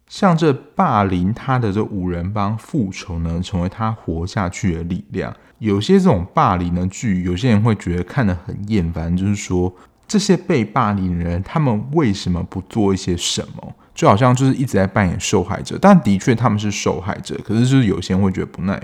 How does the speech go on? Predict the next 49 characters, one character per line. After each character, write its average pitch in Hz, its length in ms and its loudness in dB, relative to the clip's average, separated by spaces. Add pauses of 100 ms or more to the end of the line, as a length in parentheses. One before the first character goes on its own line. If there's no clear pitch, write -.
烦。 - 200 -12 (540)
但 226 80 6
是 214 140 2
呢， 156 340 4
黑 180 140 0
暗 160 180 2
荣 92 240 0
耀 117 220 2
就 92 100 -4
是 113 140 0
完 92 320 0
全 92 380 0
体 - 260 -14
现 - 400 -4
了 - 160 -10
复 131 400 -4
仇 - 260 -8 (120)
本 90 200 2
身 117 320 0
也 82 80 0
是 95 160 -4
一 90 60 2
种 80 240 -6
能 - 300 -10
量。 - 180 -4 (400)
但 220 260 6
我 95 120 -4
觉 101 120 2
得 120 240 4 (180)
里 98 120 4
面 143 220 6
文 92 200 4
同 92 220 2
颖 90 60 0
他 110 100 0
对 117 160 2
复 101 260 -2
仇 92 160 -4
这 92 80 -4
件 95 140 4
事 95 160 -4
情 - 80 -4
啊， 71 100 -10
是 101 180 -2
近 107 340 2
乎 98 320 2
为 95 160 0
一 92 60 0
种 90 140 0